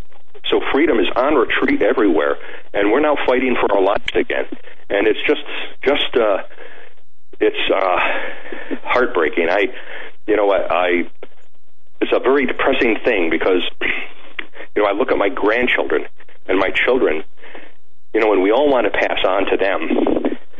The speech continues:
I mean, I was told, you know, when I was growing up, you know, you can lose freedom in one generation.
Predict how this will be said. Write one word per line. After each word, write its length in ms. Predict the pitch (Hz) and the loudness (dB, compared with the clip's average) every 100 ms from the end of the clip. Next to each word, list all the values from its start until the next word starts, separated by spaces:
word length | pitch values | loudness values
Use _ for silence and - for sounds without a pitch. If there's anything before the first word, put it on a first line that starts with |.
| - - - - - | -6 -6 -6 -6 -2
I 60 | 101 | 0
mean, 120 | 104 | 2
I 100 | 135 | 2
was 200 | 131 - - | 2 2 2
told, 300 | 73 - - - - | 2 2 0 -2 0
you 80 | 90 | 2
know, 80 | |
when 100 | 92 | 2
I 40 | 117 | 2
was 100 | - | 2
growing 260 | 85 80 | 2 2
up, 160 | 76 - - - - - | 0 -2 -4 -4 -4 0
you 60 | 110 | 2
know, 80 | 90 | 4
you 160 | 90 | 2
can 140 | 95 90 | 2 2
lose 280 | 123 131 117 - | 4 4 2 2
freedom 240 | 117 85 | 2 2
in 120 | 85 | 2
one 120 | 98 117 | 2 2
generation. 560 | - 95 92 - - | 2 2 2 2 0